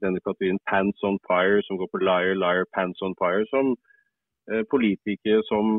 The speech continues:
for eksempel Trump ofte får i fleisen, og det bidrar jo kanskje ikke til en, en god diskusjon å peke ut løgner, ja. Og, og det er jo en diskusjon da om,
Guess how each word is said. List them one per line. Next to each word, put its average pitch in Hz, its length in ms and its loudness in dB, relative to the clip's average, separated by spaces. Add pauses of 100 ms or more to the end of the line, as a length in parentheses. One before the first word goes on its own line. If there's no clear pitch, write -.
(120)
for 120 100 0
eksempel 104 400 -2
Trump 98 240 0
ofte - 480 -8
får 92 160 -2
i - 80 -8
fleisen, 95 480 -2
og 104 160 -4
det 117 320 2
bidrar 98 320 -2
jo 107 160 -4
kanskje 101 240 -6
ikke 95 160 -12 (160)
til 95 240 -8
en, 110 160 4 (640)
en 104 260 0 (220)
god 98 240 -4
diskusjon 104 720 -4
å - 80 -14
peke 101 400 -2
ut 110 160 -6
løgner, 90 320 0
ja. 110 160 -2 (480)
Og, 110 180 -2 (140)
og 113 80 -6
det 117 160 2
er 117 80 4
jo 120 140 0
en 131 80 -6
diskusjon 135 500 -8
da 139 160 0
om, 117 360 0